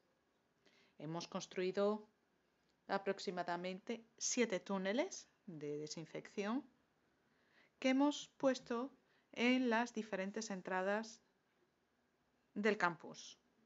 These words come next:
Este material también se ha destinado a los diferentes hospitales del país, a los centros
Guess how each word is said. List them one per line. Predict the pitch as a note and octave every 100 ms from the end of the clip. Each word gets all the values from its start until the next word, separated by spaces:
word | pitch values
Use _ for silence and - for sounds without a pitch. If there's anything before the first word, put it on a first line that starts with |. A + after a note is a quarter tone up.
| _ _ _ _ _ _ _ _ _ _ _ _ _ _ - _ -
Este | G3+ - A#3 A3+ A3+ A3+
material | G3 G3 F#3 F#3+ F#3+ F3+ F3+ G#3+ C4+
también | G#3 F#3+ F#3 F#3 F#3+
se | - F3+
ha |
destinado | E3+ F3+ - F3+ F3+ F3+ G3 G#3
a | F3+ E3+ E3 - - -
los | G3 F#3+
diferentes | G3 G3 F#3 F3+ F3+ -
hospitales | F3+ D#3+ G3 F#3+ F3+ E3+ E3+
del | F3+ E3+
país, | E3+ D#3+ F3+ A3+ A3+
a |
los | F#3+ E3+
centros | - F3 F3+ E3 E3 -